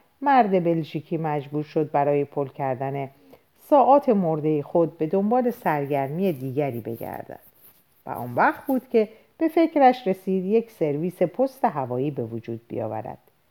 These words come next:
پروژه جدیدی نبود. هنگامی که او با آمارانتا اورسلا آشنا شد،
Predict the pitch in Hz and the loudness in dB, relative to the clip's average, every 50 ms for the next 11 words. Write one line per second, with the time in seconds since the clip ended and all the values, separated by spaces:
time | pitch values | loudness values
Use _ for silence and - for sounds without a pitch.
0 | _ _ _ _ _ _ _ _ - - 370 370 349 311 254 262 311 294 294 269 | _ _ _ _ _ _ _ _ -4 0 2 4 4 6 6 6 4 4 4 4
1 | - 269 214 185 170 202 214 202 226 226 208 196 170 131 - 113 104 - - 131 | 6 6 6 6 4 2 2 2 2 2 2 0 0 -2 -2 -6 -8 -8 -8 -10
2 | 147 143 135 135 139 147 156 156 - 180 151 147 147 147 147 160 151 147 - - | -10 -6 -6 -6 -4 -4 -6 -4 -2 0 0 0 0 2 2 2 2 0 -2 -10
3 | _ _ _ - - 233 233 240 233 233 233 233 220 202 - 240 214 208 208 214 | _ _ _ -2 2 4 6 6 6 6 6 4 4 2 2 2 2 2 2 0
4 | 208 - - 220 214 214 202 185 180 185 185 - - 208 202 202 - - 285 294 | -2 -2 -2 2 4 4 4 4 4 2 0 -4 -6 -4 -4 -4 -2 0 0 0
5 | 294 | 0